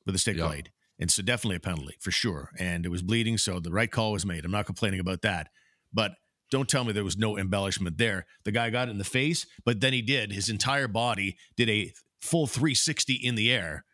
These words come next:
Speaker 1: and then landed on the ground. I'm like,
Speaker 2: Oh,
Speaker 1: "Okay,
Speaker 2: yeah, okay. <laughs>
Speaker 1: that's,"
Speaker 2: A little
Speaker 1: I'm not saying you're diving or faking or anything, but that's, that's embellishment by definition,
Speaker 2: Little heavy.
Speaker 1: sir.
Speaker 2: Yeah.
Speaker 1: Yeah, a little
Speaker 2: Yeah,
Speaker 1: heavy.
Speaker 2: right.
Speaker 1: Um,
Speaker 2: Yeah.
Speaker 1: special day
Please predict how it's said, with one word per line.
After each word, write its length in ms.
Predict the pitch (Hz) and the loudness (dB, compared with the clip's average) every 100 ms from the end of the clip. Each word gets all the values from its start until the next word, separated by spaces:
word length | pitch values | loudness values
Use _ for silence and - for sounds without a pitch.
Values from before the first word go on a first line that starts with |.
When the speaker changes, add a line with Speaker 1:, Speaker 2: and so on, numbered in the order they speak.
| _ - | _ -2
Speaker 1:
and 120 | 107 | 0
then 120 | 104 | 2
landed 320 | 104 104 101 | 2 0 0
on 80 | 92 | 0
the 80 | 90 | 0
ground. 320 | 92 98 78 | 0 -2 -2
I'm 80 | 104 | -2
like, 220 | 107 98 - | -2 -2 0
Speaker 2:
Oh, 120 | 87 | 2
Speaker 1:
"Okay, 100 | 87 | 4
Speaker 2:
yeah, 160 | 78 82 | 2 2
okay. 360 | 85 - 87 - | -2 -2 -4 -6
<laughs> 120 | - - | -6 0
Speaker 1:
that's," 340 | 135 180 - | 2 2 0
Speaker 2:
A 60 | - | 0
little 240 | 104 98 | 0 2
Speaker 1:
I'm 80 | 127 | 2
not 160 | 196 - | 2 2
saying 220 | 220 175 | 2 2
you're 100 | 147 | 0
diving 480 | 101 127 175 151 127 | 2 2 2 2 0
or 40 | |
faking 460 | - 208 214 170 135 | 0 0 2 0 0
or 80 | |
anything, 320 | 113 110 113 110 | 2 2 0 0
but 160 | 110 | 0
that's, 260 | 139 139 - - | -2 -2 -2 -2
that's 180 | 135 - | 0 0
embellishment 720 | 110 95 101 98 - 95 - | 0 0 0 0 -2 -4 -4
by 140 | 90 | -4
definition, 420 | 80 92 - - 120 | -4 -4 -2 0 2
Speaker 2:
Little 140 | 98 | 2
heavy. 220 | 90 76 | 2 0
Speaker 1:
sir. 160 | 76 76 | -2 -6
Speaker 2:
Yeah. 120 | - 78 | -6 -2
Speaker 1:
Yeah, 140 | 107 | -2
a 20 | |
little 220 | 104 117 95 | -2 -2 -4
Speaker 2:
Yeah, 60 | |
Speaker 1:
heavy. 180 | 82 78 | -6 -8
Speaker 2:
right. 120 | 71 - _ _ - | -10 -12 _ _ -6
Speaker 1:
Um, 340 | 117 131 135 135 | -2 0 -2 -4
Speaker 2:
Yeah. 380 | 131 _ - - - | -10 _ -14 -14 -8
Speaker 1:
special 400 | - 254 262 185 | -2 2 2 2
day 400 | 127 131 156 220 | 2 2 2 -2